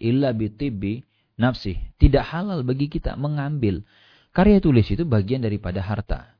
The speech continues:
Diambil, di-scan dalam P D F secara zolim, tidak ada izin dari pemilik, jadi harta haram. Dan kita pun kalau tahu itu buku bajakan, itu P D F bajakan, jangan download. Tapi kalau memang itu sifatnya open access, dibuka untuk publik,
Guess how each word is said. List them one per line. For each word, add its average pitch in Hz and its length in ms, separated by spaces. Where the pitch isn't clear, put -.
Diambil, 120 640
di-scan 110 560
dalam 98 160
P 95 160
D 107 80
F 104 180
secara 92 460
zolim, 101 480
tidak 92 240
ada 98 80
izin 107 260
dari 98 140
pemilik, 139 320
jadi 147 180
harta 170 240
haram. 139 380
Dan 107 240
kita 95 240
pun 151 80
kalau 110 240
tahu 123 240
itu 135 80
buku 127 400
bajakan, 101 560
itu - 80
P 101 160
D 107 80
F 92 80
bajakan, 95 480
jangan 101 240
download. 87 320
Tapi 170 160
kalau 190 320
memang 147 320
itu 151 160
sifatnya 135 560
open 123 480
access, 107 580
dibuka 110 460
untuk 98 240
publik, 95 480